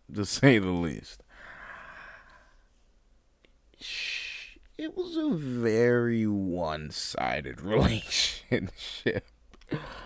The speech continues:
She did not reciprocate any of that energy, but I was so blinded.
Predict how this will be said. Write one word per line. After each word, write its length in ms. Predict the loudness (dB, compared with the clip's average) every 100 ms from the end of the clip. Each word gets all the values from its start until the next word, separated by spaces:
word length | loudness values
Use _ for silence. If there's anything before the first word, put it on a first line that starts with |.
| -18 -20 -20 -20
She 280 | -6 2 6
did 160 | 6
not 360 | 6 4 6 4
reciprocate 680 | 2 0 -2 -4 -4 -2 0
any 220 | 0 -2
of 100 | -2
that 180 | -2 -4
energy, 340 | -6 -10 -10
but 180 | -4 4
I 60 | 4
was 140 | 4
so 560 | 0 2 4 6 2 -2
blinded. 880 | -6 -6 -4 -2 -2 -2 -2 -2